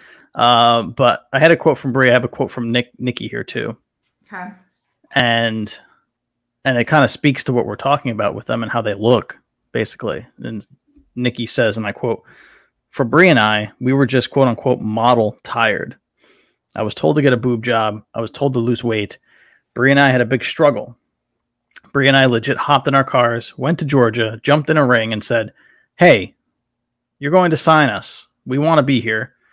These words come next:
Speaker 1: I know everyone thinks it was really easy for us, but it wasn't.'"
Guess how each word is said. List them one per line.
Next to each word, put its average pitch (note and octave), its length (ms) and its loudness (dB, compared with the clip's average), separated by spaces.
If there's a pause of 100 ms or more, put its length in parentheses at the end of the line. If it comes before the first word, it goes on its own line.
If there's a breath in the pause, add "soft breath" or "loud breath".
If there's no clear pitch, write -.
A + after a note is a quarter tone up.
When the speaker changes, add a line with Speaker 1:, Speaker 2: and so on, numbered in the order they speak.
(600)
Speaker 1:
I B2 80 0
know C3+ 140 4
everyone C#3+ 320 4
thinks C#3 220 0
it C#3 40 -2
was B2 160 -2
really B2+ 180 0
easy A#2+ 240 0
for A2+ 300 -2
us, A2 140 -2
but A#2 200 -6
it A#2 120 -4
wasn't.'" G#2 600 -6